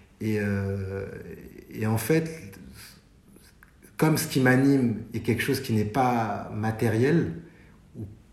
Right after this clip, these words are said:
très peu lié au matériel, j'adore le vêtement, tu vois.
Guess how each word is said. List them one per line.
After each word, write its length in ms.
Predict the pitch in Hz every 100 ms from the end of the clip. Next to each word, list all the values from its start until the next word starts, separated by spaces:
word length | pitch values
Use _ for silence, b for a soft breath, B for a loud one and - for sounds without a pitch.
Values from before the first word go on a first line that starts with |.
| -
très 220 | - 143
peu 160 | - 120
lié 220 | 113 135
au 40 |
matériel, 680 | 120 110 117 110 127 165 165 B B B B B -
j'adore 440 | - 110 107 143 131
le 80 | 127
vêtement, 420 | 117 120 143 160
tu 140 | -
vois. 340 | 110 123 120